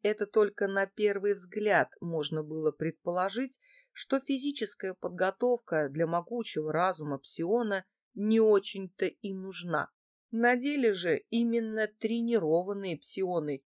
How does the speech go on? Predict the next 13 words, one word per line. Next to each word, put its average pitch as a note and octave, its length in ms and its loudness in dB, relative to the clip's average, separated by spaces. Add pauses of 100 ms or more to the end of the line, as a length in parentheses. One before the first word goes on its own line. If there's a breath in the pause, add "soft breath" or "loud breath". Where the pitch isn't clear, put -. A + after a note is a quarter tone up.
(100)
чаще G3 420 2
всего F#3 340 -2
доживали E3 580 2
до D3 140 -4
седины, E3+ 680 -6 (160)
и F#3+ 140 2 (120)
основной G3 560 0
причиной G#3+ 640 -4
была, F#3+ 640 0
конечно F#3 680 -6
же, F3 180 -6
их G3 420 -6
выносливость. E3+ 1040 -4